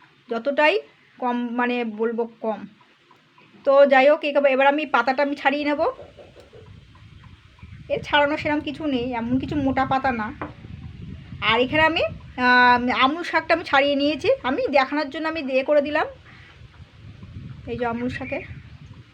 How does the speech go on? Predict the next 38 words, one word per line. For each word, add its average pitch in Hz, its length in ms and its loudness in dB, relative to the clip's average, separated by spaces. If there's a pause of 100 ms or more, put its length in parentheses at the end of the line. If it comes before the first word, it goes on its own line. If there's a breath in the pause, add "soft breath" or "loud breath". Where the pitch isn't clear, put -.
(1400 loud breath)
আর 233 120 2
এখানে 294 180 6
আমি 320 140 2
আর 262 200 4
একটা 330 200 2
জিনিস 330 300 -6
দেখাচ্ছি, 311 680 0
যেটা 277 300 2
ওষুধেও 285 520 2
কাজ 277 280 2
হবে 262 260 0
না, 320 260 0
বাচ্চাদের 254 600 0
সবথেকে 277 480 -4
বেস্ট 269 460 2
ওষুধ 254 260 -2
বলতে 247 320 0
পারেন, 269 180 4
সবথেকে 277 380 -4
একটা 277 120 0
ভালো 220 280 0
ওষুধ। 254 280 -2 (640 loud breath)
তো 240 220 2
এই, 254 180 2 (180)
আহ, 247 180 2
ব্রাহ্মী 269 380 2
শাক, 240 200 -2
ব্রাহ্মী 233 320 0
শাক 302 220 -4
কিন্তু 302 340 -4 (280 loud breath)
বাচ্চাদের 262 400 4
মাথার 262 380 2
বুদ্ধি, 262 360 -4
উম, 240 380 0
আহ, 233 240 -2
বিকাশ 254 420 0
সহায়তা 254 360 0
করে। 285 280 0